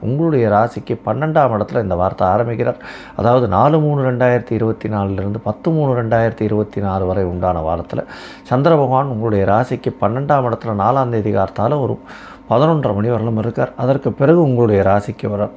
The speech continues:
உங்களுடைய ராசியிலேயே வந்து இருக்கும் பொழுது, எட்டாம் அதிபதி உங்களுடைய ராசியில இருக்கும் பொழுது, சந்திர பகவான் குருவால பார்க்கப்படுறது பெரிய ஏற்றம். குரு சந்திர யோகம் அமையறது நல்ல ஒரு ஏற்றம் கிடைக்கக்கூடிய காலகட்டமாக இருக்கு. இந்த வாரத்துல பார்த்தீங்களேயானால்,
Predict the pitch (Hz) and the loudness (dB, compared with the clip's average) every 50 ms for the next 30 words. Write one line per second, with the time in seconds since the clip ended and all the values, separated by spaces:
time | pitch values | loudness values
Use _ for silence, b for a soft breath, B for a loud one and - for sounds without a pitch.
0 | B B B B B B B B B B - 135 135 135 135 131 123 117 110 110 | B B B B B B B B B B 0 2 4 4 6 6 6 6 6 6
1 | 117 143 156 - - 160 156 147 147 143 135 127 127 131 131 120 131 135 135 151 | 4 4 2 2 -2 -2 0 2 2 2 2 2 2 2 2 2 2 0 0 0
2 | 131 120 117 113 113 147 113 110 - - 147 147 139 131 120 120 117 123 135 123 | -2 0 -2 -2 0 0 0 -2 2 2 2 2 2 0 0 -2 0 0 0 -2
3 | 113 113 113 110 107 104 101 104 104 117 127 135 127 123 110 101 101 107 117 - | -2 -2 -2 0 2 2 2 4 2 2 2 0 -2 -2 -2 0 0 0 -2 -2
4 | - 131 117 110 113 107 113 131 - - 104 113 117 131 131 123 120 110 110 110 | -4 -4 -4 -2 -2 -2 -2 -4 -6 -6 -6 -4 -2 -2 0 0 0 0 2 0
5 | 110 160 - B B B B B B B B B 104 98 117 135 147 165 175 170 | 0 0 -2 B B B B B B B B B -6 0 4 4 6 8 8 6
6 | 156 143 135 139 135 - 120 131 151 160 - 139 - - 113 104 107 110 131 127 | 6 6 4 2 0 0 0 0 0 0 -2 -4 -4 -4 -4 -2 -2 -2 -2 -2
7 | 120 104 110 110 110 101 92 92 92 92 - 92 92 95 98 113 131 131 - 135 | 0 0 0 0 0 0 0 0 0 -2 -6 -8 -6 -4 -4 -4 -4 -2 -2 -2
8 | 123 117 113 104 101 107 120 120 123 113 110 107 107 120 117 117 123 - - - | 0 0 0 0 2 2 2 2 0 0 -2 -2 -2 0 -2 -2 -2 -4 -6 -4
9 | 104 104 113 127 127 117 110 104 107 113 117 - 123 117 110 - 120 120 123 - | -4 -2 0 0 0 2 2 2 0 0 -2 -4 -6 -6 -4 -4 -4 -6 -4 -4
10 | 123 113 - - 107 101 104 123 139 127 110 110 107 107 101 98 - - 101 92 | -6 -6 -4 -4 -6 -4 -2 -4 -2 -2 -2 -2 -2 -2 -4 -6 -6 -6 -6 -4
11 | 98 92 98 95 90 - - - 101 - B B B B B B B B B B | -4 -4 -4 -4 -6 -6 -8 -12 -18 -20 B B B B B B B B B B
12 | B B B - 104 113 113 120 143 165 180 175 156 135 139 143 139 - 143 127 | B B B -2 0 2 2 4 2 2 2 0 0 2 0 0 0 0 0 2
13 | 127 120 117 113 117 127 147 | 2 2 2 0 0 -2 -4